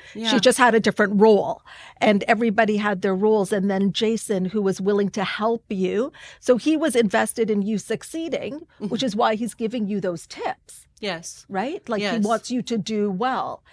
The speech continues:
Speaker 1: Absolutely.
Speaker 2: And so I'm sure there are some ego in that kind of environment, but it sounds like at the top with the collaboration,
Speaker 1: Yes.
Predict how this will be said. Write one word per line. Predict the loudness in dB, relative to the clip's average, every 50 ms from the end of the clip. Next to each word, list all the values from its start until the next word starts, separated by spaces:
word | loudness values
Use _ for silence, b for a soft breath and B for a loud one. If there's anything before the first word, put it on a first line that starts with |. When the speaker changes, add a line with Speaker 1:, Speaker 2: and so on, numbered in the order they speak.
| B
Speaker 1:
Absolutely. | B -8 -4 -2 0 0 0
Speaker 2:
And | 2
so | 4 6
I'm | 6 6 6 4
sure | 2 4 6 6 6
there | 8 6 6 6 8
are | 8 8 8 8
some | 6 4 6 6 6 6 4 -2
ego | -6 -6 -4 -4 -2 -2 -2 -2
in | -4 -4 -6 -6
that | -6 -6 -6 -8 _
kind | -14 -14 -12 -10 -8 -8 -8
of | -8 -8 -8 -8 -6
environment, | -4 -4 -2 -4 -4 -2 0 0 0 2 0 0 -2 -2 -4 -8 -10 -8 -4
but | -4 -2 -2
it | -4 -6
sounds | -4 -2 -2 -2 -2 -4 -6 -6 -4
like | -4 -4 -4 -6 -12 -20 B B B B B B B
at | 4 4 4 2 0
the | -2 -2
top | -2 -2 -4 -2 0 0 0 0 0 -2
with | -2 -2 0
the | -2
collaboration, | -4 -2 -2 -2 0 0 0 0 0 -2 -2 0 0 0 0 -2 -2 -4 -4 -4 -4 -4 -6 -6
Speaker 1:
Yes. | -6 -6 -6 -8 -10 -12 -16 -18 -20 -20